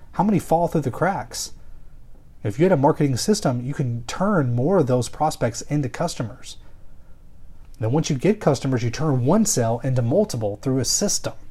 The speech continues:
You get more value from them because they refer their friends and family, and it builds and builds and builds. And then, you know, each customer you get refers,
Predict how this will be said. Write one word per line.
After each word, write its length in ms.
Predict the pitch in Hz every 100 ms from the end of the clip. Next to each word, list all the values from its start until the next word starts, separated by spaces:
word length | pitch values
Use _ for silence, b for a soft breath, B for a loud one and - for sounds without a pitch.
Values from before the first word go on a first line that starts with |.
| - b b b b b - - -
You 60 | -
get 160 | 123
more 280 | 120 123 175
value 500 | 139 147 180 214 143
from 220 | - 113
them 180 | 110 139
because 260 | 147 - 127
they 120 | 135
refer 420 | 127 - 156 180
their 140 | 175 147
friends 360 | - 139 127
and 260 | - 131 113
family, 400 | 139 156 143 117
and 120 | 120
it 180 | 110 -
builds 340 | 147 147 139
and 200 | 139 120
builds 360 | 135 131 127 120
and 200 | 117 113
builds. 440 | 147 156 127 110 - B B -
And 120 | 101 -
then, 260 | 123 113 B B B
you 100 | 127
know, 220 | 120 113
each 220 | 120 135 -
customer 320 | 156 - 156
you 80 | 117
get 200 | 120 -
refers, 520 | - 131 135 123